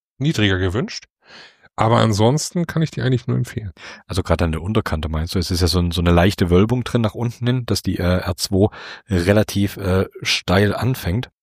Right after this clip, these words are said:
Speaker 2: <clears throat> Dass sie quasi, äh, ein bisschen flacher reingeht am Anfang.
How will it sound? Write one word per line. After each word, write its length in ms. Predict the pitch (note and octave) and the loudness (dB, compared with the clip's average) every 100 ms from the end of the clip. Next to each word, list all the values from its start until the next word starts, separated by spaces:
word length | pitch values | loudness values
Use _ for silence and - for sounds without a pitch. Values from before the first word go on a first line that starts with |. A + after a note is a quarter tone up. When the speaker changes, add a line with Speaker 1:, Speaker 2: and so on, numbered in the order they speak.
| _ _ | _ _
Speaker 2:
<clears throat> 0 | G#2+ B2 C3+ - - A2+ E2 - _ _ _ _ _ - | 0 0 0 0 4 4 0 -10 _ _ _ _ _ -2
Dass 120 | E2 | 0
sie 60 | - | 2
quasi, 320 | E2+ D#2+ F2 | 2 0 0
äh, 220 | D#2 D#2+ | 2 2
ein 60 | - | 0
bisschen 240 | F#2+ - F2+ | -2 -2 -2
flacher 380 | - G2 F2 E2 | -2 0 2 2
reingeht 340 | F2 E2+ D#2+ | 2 2 0
am 100 | D#2 | -4
Anfang. 340 | D#2+ - F#2+ | -6 -6 -6